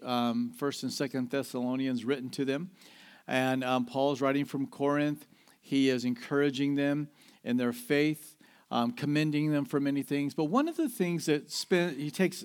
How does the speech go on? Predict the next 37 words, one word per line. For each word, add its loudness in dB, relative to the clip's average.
a 2
considerable 6
percentage 6
of -2
both 6
of 0
these 2
letters 0
doing -2
is 4
to 4
write 8
about 6
the 4
events 2
of -2
the -4
last -2
days, -6
because 4
they 8
were 6
questions 0
that 6
they 8
had 4
as 0
a 6
result 4
of 0
people 2
giving 2
a 0
contradictory 0
message 0
to 0
what 2